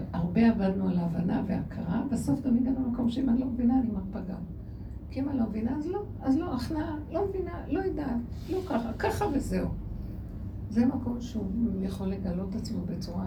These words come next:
מעניינת, מיוחדת, וגם איך שזה ככה פשוט מספיק לי וטוב לי, וזהו, ולא רוצה להיכנס במוח שלי מחשבות,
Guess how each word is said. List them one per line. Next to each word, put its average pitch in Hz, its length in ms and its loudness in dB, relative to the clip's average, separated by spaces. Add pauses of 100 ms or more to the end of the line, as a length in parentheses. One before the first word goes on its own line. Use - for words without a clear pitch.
(160)
מעניינת, 190 560 -2 (320)
מיוחדת, 180 560 2 (720)
וגם 190 320 4
איך 262 200 2
שזה 220 260 -2
ככה 196 340 -4 (100)
פשוט - 300 0 (100)
מספיק 185 460 -4
לי 190 120 -2
וטוב 180 380 -2
לי, 175 160 2 (800)
וזהו, 254 500 2
ולא 190 180 2
רוצה 240 260 4
להיכנס 202 420 2
במוח - 300 2
שלי 185 380 0
מחשבות, 226 800 4